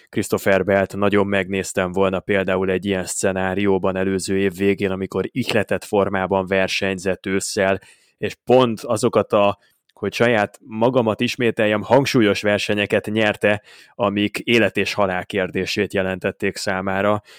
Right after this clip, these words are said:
és az utolsó versenyen is nagyon biztatóan ment egészen addig, amíg el nem rontották végzetesen a kiállását.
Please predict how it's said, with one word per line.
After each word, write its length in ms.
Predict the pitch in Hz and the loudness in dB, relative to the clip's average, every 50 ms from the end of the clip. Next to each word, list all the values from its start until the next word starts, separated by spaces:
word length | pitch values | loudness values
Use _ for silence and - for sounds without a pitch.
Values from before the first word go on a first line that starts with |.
| - _ | -20 _
és 240 | _ - 101 92 - | _ -8 -6 -4 -4
az 120 | - - 123 | -2 -2 -2
utolsó 500 | 123 - 110 101 98 - - 104 98 90 | 0 2 2 2 2 0 0 -2 -2 0
versenyen 520 | 95 98 95 92 - - 101 101 95 95 | 0 0 -2 -2 -2 -4 -4 -4 -2 -4
is 260 | 101 101 - - - - | -4 -4 -4 -6 -8 -10
nagyon 480 | - 90 90 98 107 104 107 104 95 95 | -12 -6 -2 -2 0 2 2 0 0 -2
biztatóan 920 | - 107 98 - - - 90 - - 101 92 90 90 92 92 92 92 95 - _ _ _ _ _ _ | -6 -6 -6 -4 -4 -4 -4 -4 -4 -4 -2 -2 -2 -4 -4 -6 -10 -14 -16 _ _ _ _ _ _
ment 500 | - 95 92 92 95 98 101 104 98 - | -14 -10 -6 -6 -4 -4 -4 -6 -6 -6
egészen 480 | 95 98 98 101 95 - - 98 95 | -6 -4 -4 -4 -4 -4 -4 -4 -4
addig, 280 | 95 95 90 92 98 98 | -4 -4 -4 -4 -4 -4
amíg 240 | 98 92 98 95 101 | -4 -4 -4 -4 -4
el 120 | 98 98 | -2 -2
nem 160 | 95 92 92 | -2 -4 -4
rontották 520 | 98 98 95 95 104 98 - - 92 87 - | -4 -6 -4 -4 -4 -4 -4 -6 -8 -8 -6
végzetesen 640 | 101 95 95 95 101 101 90 - 95 - - 95 92 | -6 -6 -4 -4 -4 -6 -6 -6 -6 -6 -6 -8 -8
a 60 | 87 | -10
kiállását. 800 | - - 110 95 87 87 87 87 87 90 - - 92 85 87 - | -6 -6 -4 -4 -4 -6 -8 -10 -10 -10 -10 -10 -10 -12 -14 -16